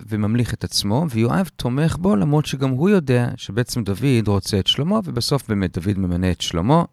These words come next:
ועד כאן ארבעה מקרים שבהם יואב פעל בניגוד לדעתו של דוד, שוב, שהוא הרג את אבנר בן נר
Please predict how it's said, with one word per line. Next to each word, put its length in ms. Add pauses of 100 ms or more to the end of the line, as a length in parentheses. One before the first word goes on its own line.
(140)
ועד 240
כאן 200
ארבעה 300
מקרים 560
שבהם 380
יואב 280
פעל 220
בניגוד 360
לדעתו 380
של 160
דוד, 360 (320)
שוב, 320
שהוא 200
הרג 180
את 120
אבנר 300
בן 200
נר 220